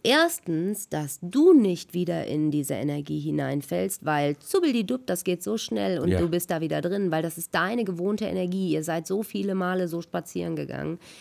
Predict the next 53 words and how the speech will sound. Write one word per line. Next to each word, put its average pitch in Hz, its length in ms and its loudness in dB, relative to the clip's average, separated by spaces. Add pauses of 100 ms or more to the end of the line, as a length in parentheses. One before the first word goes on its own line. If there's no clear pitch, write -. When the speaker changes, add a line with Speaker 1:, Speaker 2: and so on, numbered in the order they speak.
(480)
Speaker 1:
Entweder 196 360 2
gestresst 165 720 -4
oder 196 600 4
mit, 180 580 -2
dein 185 160 0
Hund 175 180 0
hat 180 120 -2
extrem 185 380 -4
viel 202 180 -2
Vorfreude. 160 880 -2
Speaker 2:
Oft 104 240 2
ist 98 100 4
es 98 120 4
dann 98 180 4
so, 98 180 2
du 98 120 2
bewegst 98 420 2
dich 101 140 0
und 90 80 2
dein 90 120 2
Hund 104 160 2
fängt 95 220 0
sofort 90 420 0
wieder 120 220 4 (140)
damit 90 260 2
an, 87 300 0
weil 85 340 2
Speaker 1:
Du 240 220 8
kennst 339 640 2
das 214 420 0
auch, 180 340 -2
weißt 202 340 -2
du, 285 120 4
egal 214 420 -2
wann 254 140 2
du 233 100 0
das 220 280 -4
Haus 214 220 -2
verlässt, 202 540 0
du 208 160 0
gehst 208 380 0
im 214 160 0
Normalfall 196 640 0
nicht 175 300 0
raus 170 380 0
und 208 180 -2
bist 180 220 -6
erstmal 196 400 -2
total 185 380 -4
präsent 170 420 -2
vor 185 140 -2
deiner 180 280 -2
Haustür. - 380 -4